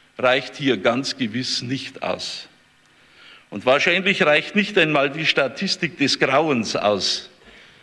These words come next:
das der Nationalsozialismus hinterlassen hat. Denn seien wir ehrlich, die erfasst ja schon kaum ein erwachsenes Gehirn.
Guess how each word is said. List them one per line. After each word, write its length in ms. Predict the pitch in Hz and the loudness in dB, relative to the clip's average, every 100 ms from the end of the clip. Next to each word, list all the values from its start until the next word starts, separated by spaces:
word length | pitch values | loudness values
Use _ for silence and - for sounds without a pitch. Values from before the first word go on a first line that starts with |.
| _ - | _ -4
das 180 | 113 | -2
der 120 | - 117 | 0 2
Nationalsozialismus 1300 | 110 110 123 110 110 113 113 - 107 120 - 120 - | 2 0 0 2 2 0 -2 0 0 0 -2 -2 0
hinterlassen 680 | 135 - 110 104 - 135 | 0 0 0 2 0 -2
hat. 300 | 107 120 - - - - - _ _ _ _ - | 0 -2 -4 -18 -20 -20 -20 _ _ _ _ -4
Denn 140 | 117 | 0
seien 400 | 110 127 127 120 | 2 2 2 0
wir 260 | 110 120 95 | -2 -2 2
ehrlich, 580 | 110 117 131 - - - - _ _ _ _ _ | 2 4 2 -2 -8 -16 -20 _ _ _ _ _
die 120 | - 113 | 0 4
erfasst 480 | 110 123 127 - | 4 2 0 0
ja 260 | 127 107 - | 2 2 2
schon 380 | - 135 135 131 | 2 2 2 0
kaum 460 | - 110 117 120 127 - - - _ | 0 2 2 2 -2 -12 -20 -20 _
ein 160 | - 110 | -8 -2
erwachsenes 800 | 113 110 113 - - 92 92 - | 2 2 2 0 -6 -6 -6 -6
Gehirn. 380 | 104 107 95 | -6 -6 -8